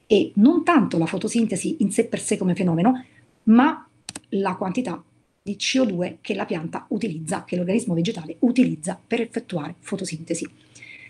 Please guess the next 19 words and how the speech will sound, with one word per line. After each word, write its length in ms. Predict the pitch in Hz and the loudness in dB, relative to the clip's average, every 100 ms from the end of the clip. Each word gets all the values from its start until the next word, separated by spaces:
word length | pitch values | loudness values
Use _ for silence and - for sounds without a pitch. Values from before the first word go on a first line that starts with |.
| - _ _ _ _ | -20 _ _ _ _
Così 300 | 247 - 339 | 2 2 2
come 460 | - 330 240 202 - | 6 6 6 2 0
la 140 | 208 | 2
luce 280 | 247 277 208 | 4 4 0
è 20 | |
il 40 | 180 | 0
motore 240 | 185 226 | -2 0
della 160 | 180 170 | 0 -2
fotosintesi, 680 | 185 226 269 262 285 - - | -6 -2 0 0 -2 -6 -6
anche 300 | 226 269 302 | -4 -4 -2
la 100 | 226 | -6
C 220 | - - | -6 -2
O 60 | 294 | -2
due 340 | 185 175 190 | 0 -4 -6
è 80 | - | -8
il 80 | 196 | -2
motore 320 | 240 196 190 | -2 -2 -6
della 200 | 196 170 | -4 -4
fotosintesi. 600 | 175 190 - 143 - - | -6 -14 -14 -14 -14 -16